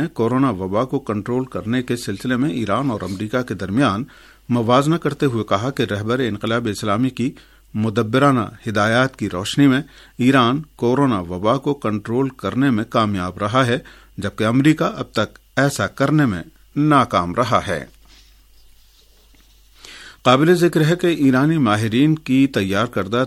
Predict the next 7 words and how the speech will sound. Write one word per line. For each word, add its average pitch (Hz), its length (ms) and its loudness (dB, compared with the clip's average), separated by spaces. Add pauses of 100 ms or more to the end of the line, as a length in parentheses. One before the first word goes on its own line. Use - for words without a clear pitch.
تیسری 117 480 -2
کورونا 113 400 -2
ویکسین 92 560 -2 (580)
فخر 123 300 0 (180)
ایک 131 320 2
کی 127 200 2 (100)
انسانی 117 540 0